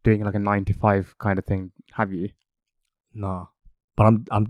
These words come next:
Speaker 2: I've got a nine-to-five now, but I never see myself in the future to just stick to a
Speaker 1: Yeah.
Speaker 2: nine-to-five. I can't help it. You know, eventually you get to the point where you will think on new ideas,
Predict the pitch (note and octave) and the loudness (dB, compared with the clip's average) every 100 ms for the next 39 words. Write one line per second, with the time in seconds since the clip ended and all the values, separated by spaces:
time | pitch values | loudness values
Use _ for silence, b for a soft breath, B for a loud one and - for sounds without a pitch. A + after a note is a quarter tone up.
0 | G#2+ G2 C#3+ A#2+ A2 - G#2+ G2+ A2 G2+ | -4 2 4 6 4 4 2 2 2 2
1 | G2 F#2+ G2+ G2+ F#2+ G#2 G2 G2+ F#2+ G2 | 0 0 0 -2 -4 -6 -6 -2 -2 -2
2 | F#2+ G#2+ - G#2+ - G2 - - - G2 | 0 -2 0 -4 -4 -6 -8 -10 -4 -4
3 | G2+ A#2 G#2+ G2+ A2+ G#2+ A2 - - A2 | 0 2 2 2 -2 -4 -6 -10 -14 0
4 | C#3 C#3 G#2 A2 - A2 G#2 A#2 A#2 B2 | 2 2 0 -4 -6 -8 -4 0 2 2
5 | B2+ - A#2+ A2+ A2 - G#2+ F#2 G2+ G2+ | 2 -2 -2 -2 -2 -4 -4 -4 -6 -6
6 | G#2 G#2 - G2 G2 G2 G#2 G2+ F#2+ G2 | -6 -6 -6 -8 -6 -6 -8 -8 -10 -10
7 | F#2+ F2+ F2+ | -8 -10 -12